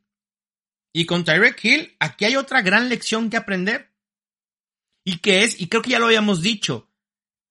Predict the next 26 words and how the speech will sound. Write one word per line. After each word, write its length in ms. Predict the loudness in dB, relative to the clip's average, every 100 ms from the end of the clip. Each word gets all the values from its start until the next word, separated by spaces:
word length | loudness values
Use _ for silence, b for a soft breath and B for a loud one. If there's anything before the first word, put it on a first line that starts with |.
| _ -2
de 260 | 0 0
cómo 580 | 2 2 4 0 -2 _ -6
a 100 | -4
veces 680 | 0 -2 -2 -6 -8 -12 _ _ _ _ _ _ _ _ _ _ _ _ _ -2
infravaloramos 1300 | 0 2 2 4 4 4 2 2 -2 -4 -8 _ _ _ _ _ -4
el 180 | -4 0
talento 400 | 0 0 -2 -6
de 80 | -4
un 80 | 0
wide 120 | 0
receiver 460 | 2 0 2 2
llegando 340 | 2 2 2 2
a 20 |
una 120 | 2
nueva 240 | 4 2 0
ofensiva. 640 | 0 -4 -2 -4 -6 _ _ _ _ _ _ _ _ _ _ _ _ _ _ _ _ _ _ _ _ _ _
¿Y 120 | -6
qué 120 | -2
ha 100 | 0
pasado? 500 | 0 2 0 0 -14 _ _ _ _ _ _ _
¿Qué 80 | -4
ha 80 | -2
pasado 340 | 2 4 4
con 160 | 0 2
Tyreek 400 | 2 2 0 -2
Hill? 340 | -2 -4